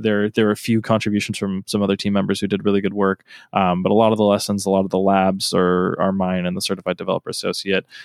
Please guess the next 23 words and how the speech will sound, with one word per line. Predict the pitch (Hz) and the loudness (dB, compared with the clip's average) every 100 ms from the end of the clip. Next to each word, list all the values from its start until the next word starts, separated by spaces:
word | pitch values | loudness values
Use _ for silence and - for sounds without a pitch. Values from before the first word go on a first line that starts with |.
| - | -16
There's | 101 101 | -2 0
also | 98 95 | 0 0
the | 92 90 85 - _ | 2 2 2 -2 _
Big | 104 107 | -2 0
Data | 104 104 | 2 2
certification, | 107 107 101 101 104 98 - 101 101 101 101 | 4 2 0 0 0 2 2 2 2 -2 -4
um, | 95 90 85 90 | 0 2 0 -2
that | - | -2
I | 92 | 0
made | 95 92 95 | 2 -2 -2
the, | 95 95 95 - | 0 2 2 -2
the, | - 101 101 | -4 -4 -4
the | 110 | -6
majority | 104 104 101 101 | -4 0 2 2
of | |
the | 101 | 0
content | - 95 95 - | 0 -2 -2 -2
for | 101 98 | 0 2
in | |
that | 95 | 2
one | 85 92 | 0 -2
as | 98 | 0
well. | 92 90 | 2 2